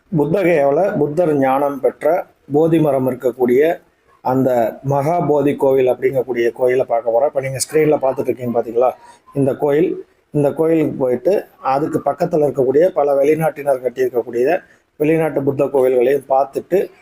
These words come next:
அன்று இரவு வந்து மறுபடியும் கயாவுல தங்குறோம்.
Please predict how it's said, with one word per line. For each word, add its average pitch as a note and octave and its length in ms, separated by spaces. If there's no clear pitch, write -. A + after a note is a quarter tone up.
அன்று D3 340
இரவு E3+ 260
வந்து D#3+ 240
மறுபடியும் D#3 420
கயாவுல D3+ 500
தங்குறோம். C#3+ 420